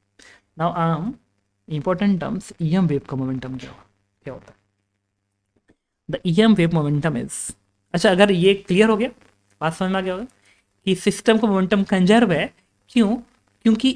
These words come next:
इस डायरेक्शन में mechanical momentum increase कर रहा है, तो ईएम वेव momentum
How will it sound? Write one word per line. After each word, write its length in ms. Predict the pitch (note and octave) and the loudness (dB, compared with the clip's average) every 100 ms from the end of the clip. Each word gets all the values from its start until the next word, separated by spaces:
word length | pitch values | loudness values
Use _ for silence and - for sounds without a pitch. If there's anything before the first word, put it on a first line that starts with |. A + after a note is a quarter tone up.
| - | 2
इस 160 | B3 G#3+ | 4 6
डायरेक्शन 500 | F#3+ F#3 - - A#3+ | 6 4 2 4 6
में 240 | F#3+ D#3+ A3+ - _ _ | 6 4 -4 -8 _ _
mechanical 460 | D3 E3 F#3 F#3 A3+ | -2 0 2 2 2
momentum 340 | G3+ F#3+ G3 | 2 2 0
increase 320 | F3+ F3 G3 | 0 0 -2
कर 180 | - D#3 | 0 -2
रहा 140 | C#3 C#3+ | -2 -4
है, 200 | F3+ A#3 - _ _ - | -4 -8 -12 _ _ 6
तो 260 | A3 C4+ G3+ | 6 6 4
ईएम 240 | F#3 A#3 | 4 8
वेव 160 | G#3 G3 | 8 6
momentum 400 | F#3 E3+ E3+ B3 | 2 0 2 0